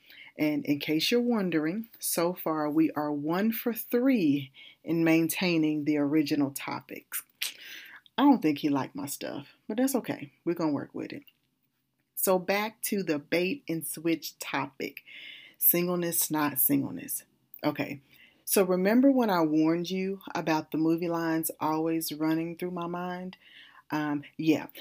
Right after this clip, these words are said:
so in saying singleness, not singleness, I have no clue why, but I was instantly reminded of the scene in Color Purple where Celie discovers that the man she thought was her father actually wasn't, and she says, "Paul, not Paul."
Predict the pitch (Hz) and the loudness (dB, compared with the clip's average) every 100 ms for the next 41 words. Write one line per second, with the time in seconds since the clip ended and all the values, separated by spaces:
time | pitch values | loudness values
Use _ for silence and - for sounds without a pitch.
0 | - - 190 175 180 175 - 220 254 254 | -4 0 2 0 -2 2 2 4 4 2
1 | 226 - 196 208 208 208 - 185 185 - | 2 2 2 0 -2 -2 -2 -2 -2 -2
2 | 202 208 202 202 - - 147 151 151 151 | -2 -2 -2 -4 -6 -4 -4 -2 -4 0
3 | 147 156 233 240 220 151 160 226 _ _ | 0 0 -2 0 0 0 -2 -8 _ _
4 | - 156 - - - - - - 170 165 | -2 0 -2 -10 -18 -18 -8 2 2 4
5 | 165 160 196 202 - 214 202 185 170 160 | 2 0 0 -2 0 0 0 0 0 2
6 | 156 156 151 - 151 151 - 165 156 151 | 2 2 0 0 -2 0 0 2 0 -2
7 | - 147 143 160 147 143 151 143 - 127 | -2 -4 -2 -4 -4 -6 -6 -6 -8 -12
8 | - _ _ 160 156 - 190 185 180 156 | -12 _ _ 0 2 4 4 2 0 0
9 | 156 160 156 151 147 147 143 156 156 165 | 0 0 0 0 -2 -4 -2 2 2 2
10 | 160 180 165 151 147 - 147 - 151 - | 0 -2 -2 0 0 -2 -4 -4 -4 0
11 | 147 143 147 - 143 147 - 147 139 156 | 0 0 -2 -2 -2 -2 -2 -2 0 -2
12 | 160 220 - - - - _ 156 151 196 | -2 -6 -12 -20 -20 -20 _ -2 0 0
13 | 185 175 156 143 143 - _ _ _ - | 0 2 2 0 -2 -8 _ _ _ -2
14 | 202 202 202 165 156 - - 120 135 | 0 -2 -6 -4 -2 -4 -6 -6 -8